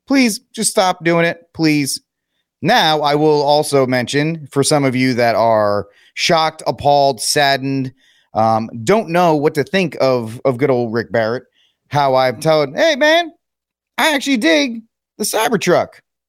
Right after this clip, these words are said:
I do. How can I dig such a vehicle?" I will talk about that in the second segment of the program. And I'll give you my reasons why I like the Cybertruck, man. I do.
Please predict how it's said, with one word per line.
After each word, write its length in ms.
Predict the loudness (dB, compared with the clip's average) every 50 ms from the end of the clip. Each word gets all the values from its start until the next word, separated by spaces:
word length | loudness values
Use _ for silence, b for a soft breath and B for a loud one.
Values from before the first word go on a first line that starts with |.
| _ _ _ _ _ _ _ -4
I 140 | -2 0 0
do. 400 | 2 2 2 2 2 0 -2 -6 _ _ _ _ _ _ _ _ _ _ _ _ _ _ _ _ _ _
How 240 | -2 0 0 0 0
can 200 | 0 -2 0 0
I 140 | 0 0 0
dig 520 | 0 2 4 4 4 2 -2 -6 -14 _ _ _ _ _ _ _ _ _ _
such 380 | -10 -6 -2 0 0 0 0 -2
a 100 | -2 0
vehicle?" 640 | 2 2 2 2 2 0 -2 -4 -6 -6 -8 _ _ _ _ _ _ _ _ _ _ -12 -8
I 100 | -6 -6
will 80 | -4
talk 280 | -2 0 0 0 0 -2
about 240 | -2 -2 -2 -2 -2
that 300 | -2 -2 -2 -2 -6 _ _ _ _ _ _ _ _ -8
in 140 | -6 -4
the 60 | -4 -4
second 340 | -4 -4 -6 -6 -8 -8
segment 280 | -6 -6 -6 -6 -8 -12
of 60 | -16
the 60 | -12
program. 540 | _ -2 -2 0 0 0 -2 -2 -2 -4 -8 _ _ B B B B B B B
And 100 | -2 0
I'll 120 | 0 2 2
give 200 | 0 0 0 2
you 100 | 0 2
my 160 | 2 2 0
reasons 600 | 0 0 0 2 2 2 2 2 2 0 0 0
why 540 | 0 0 0 0 2 2 0 0 0 -2 -2 -2
I 420 | -2 -2 0 0 0 0 0 0
like 840 | 0 0 2 4 4 4 2 2 0 -4 -10 -16 -20 -20 -20 -20 _ _ _ _ _ _ _ _ _ _ _ _
the 80 | -10 -8
Cybertruck, 840 | -4 0 2 2 2 2 0 -2 -4 -2 0 2 2 0 0 -4
man. 380 | -4 -4 -2 -2 -4 -6 -8 -12 _ -4
I 160 | -2 0 0
do. 480 | 0 2 2 2 2 0 0 -2 -6